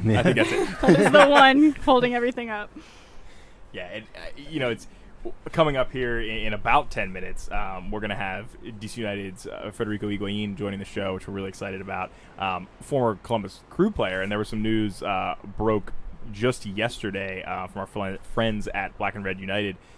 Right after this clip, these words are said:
Speaker 2: that D C United and the Crew are both interested in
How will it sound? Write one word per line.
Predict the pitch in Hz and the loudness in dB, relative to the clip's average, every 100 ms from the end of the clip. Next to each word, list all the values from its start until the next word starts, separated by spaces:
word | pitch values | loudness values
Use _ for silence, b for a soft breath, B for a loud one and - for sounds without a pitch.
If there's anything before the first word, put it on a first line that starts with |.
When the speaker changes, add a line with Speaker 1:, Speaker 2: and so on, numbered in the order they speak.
| B 98 | B -2
Speaker 2:
that | 101 95 101 | 0 -2 -4
D | 120 | -6
C | 117 | -4
United | 113 104 101 95 - | -2 0 0 -4 -6
and | 117 156 | -4 -2
the | |
Crew | 113 - 101 98 | -6 -6 -6 -4
are | 95 | -4
both | 101 101 | -4 -6
interested | 101 95 - 95 95 | -8 -8 -8 -6 -6
in | 95 98 | -8 -10